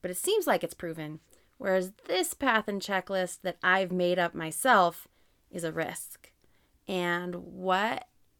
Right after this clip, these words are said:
is my mom gonna say? What is my best friend gonna say? What is this group on Facebook gonna say? And we get worried about not being able to please those people,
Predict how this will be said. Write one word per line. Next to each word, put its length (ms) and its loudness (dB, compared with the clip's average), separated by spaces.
is 160 -8
my 140 -4
mom 360 -6
gonna 220 -14
say? 340 -20
What 120 -8
is 80 -4
my 140 0
best 380 -8
friend 320 -4
gonna 180 -10
say? 460 -12
What 240 -4
is 480 -4
this 220 -8
group 320 -10
on 140 -4
Facebook 640 -10
gonna 200 -10
say? 520 -14
And 200 -4
we 120 -4
get 240 -6
worried 360 -4
about 340 -6
not 260 -6
being 180 -6
able 140 -8
to 80 -10
please 320 -10
those 160 -8
people, 500 -12